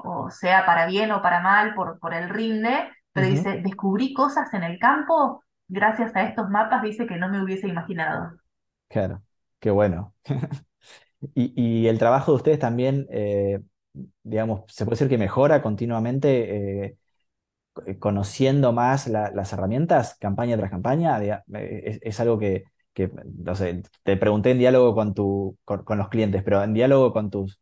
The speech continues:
Speaker 2: con tus padres, digamos, que trabajan en conjunto, eh, es también, eh, digamos, una mejora continua en, en el sentido de que, mirá,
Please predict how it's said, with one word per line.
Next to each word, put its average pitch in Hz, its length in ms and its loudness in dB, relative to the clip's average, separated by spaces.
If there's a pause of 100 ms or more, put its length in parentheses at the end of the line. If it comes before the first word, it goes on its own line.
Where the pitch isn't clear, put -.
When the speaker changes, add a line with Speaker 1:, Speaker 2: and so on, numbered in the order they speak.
(140)
Speaker 2:
con 107 140 0
tus 98 120 0
padres, 101 360 2
digamos, 92 300 -4
que 90 80 -8
trabajan 95 520 -2
en 98 120 -6
conjunto, 95 520 -4 (420)
eh, 95 540 0 (360)
es 127 180 0
también, 123 640 0
eh, 101 540 -4 (160)
digamos, 101 340 -4
una 107 100 -2
mejora 104 340 -2
continua 110 440 -2
en, 101 160 -6
en 95 140 -6
el 90 80 -6
sentido 101 300 -2
de 95 100 2
que, 92 120 -2
mirá, 98 360 0